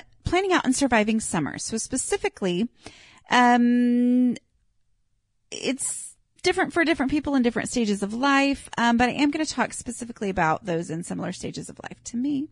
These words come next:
who, um, you know, have kids or, uh,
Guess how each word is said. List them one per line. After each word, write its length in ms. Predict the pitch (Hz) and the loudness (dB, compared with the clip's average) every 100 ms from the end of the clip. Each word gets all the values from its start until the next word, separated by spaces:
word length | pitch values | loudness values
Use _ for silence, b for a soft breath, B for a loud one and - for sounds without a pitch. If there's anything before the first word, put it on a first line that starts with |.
| B B B B _ | B B B B _
who, 260 | 269 247 233 | -2 0 -2
um, 240 | 226 220 - | 0 -2 -2
you 100 | 254 | -2
know, 120 | 240 | -2
have 180 | 233 - | -2 -6
kids 440 | 233 190 190 - - | -2 -2 -2 -6 -10
or, 480 | 185 190 180 180 - b b b b - | -6 -2 0 0 -4 b b b b -6
uh, 380 | 175 165 170 | -4 -4 -6